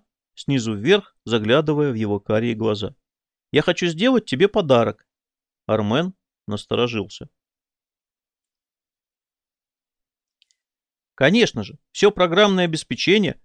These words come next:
отечественного производства", объяснил очкастый консультант. "Железо импортное,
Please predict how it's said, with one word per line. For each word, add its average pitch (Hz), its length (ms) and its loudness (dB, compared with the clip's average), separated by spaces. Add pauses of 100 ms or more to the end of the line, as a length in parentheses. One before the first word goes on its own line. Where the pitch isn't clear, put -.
отечественного 190 720 0
производства", 208 640 2 (160)
объяснил 110 420 -4
очкастый 139 480 -2
консультант. 120 540 -8 (460)
"Железо 147 420 2
импортное, 156 600 -2